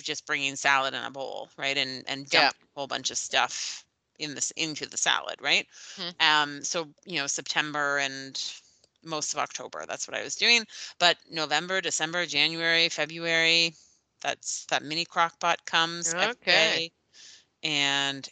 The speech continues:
Speaker 1: it is, it's a real delight because you just plug it in at some point during the morning, and then by the time it's time for lunch, you know,
Speaker 2: Yeah.
Speaker 1: whatever it is that I've got, whether it's, uh, like, a curry or a chili or a soup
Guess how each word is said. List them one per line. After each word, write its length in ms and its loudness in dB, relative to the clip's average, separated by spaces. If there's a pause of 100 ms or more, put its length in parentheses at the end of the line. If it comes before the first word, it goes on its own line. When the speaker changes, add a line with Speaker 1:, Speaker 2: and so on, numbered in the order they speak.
Speaker 1:
it 260 2
is, 320 -4
it's 200 0
a 80 2
real 260 2
delight 600 -2
because 800 4 (380)
you 140 -6
just 560 2 (400)
plug 260 2
it 80 2
in 580 4 (380)
at 240 4 (100)
some 260 2
point 300 0
during 220 0
the 60 -4
morning, 460 -2
and 200 -2
then 180 -2
by 140 0
the 80 -4
time 360 -4
it's 200 -10
time 220 -6
for 140 -8
lunch, 640 0 (840)
you 80 -6
know, 80 -4
Speaker 2:
Yeah. 20 -4
Speaker 1:
whatever 400 2
it 100 6
is 180 2
that 120 -4
I've 220 0
got, 340 4
whether 240 -6
it's, 380 -4
uh, 520 0 (240)
like, 140 -8
a 80 -4
curry 420 4
or 80 4
a 80 0
chili 380 4
or 80 2
a 80 -2
soup 380 0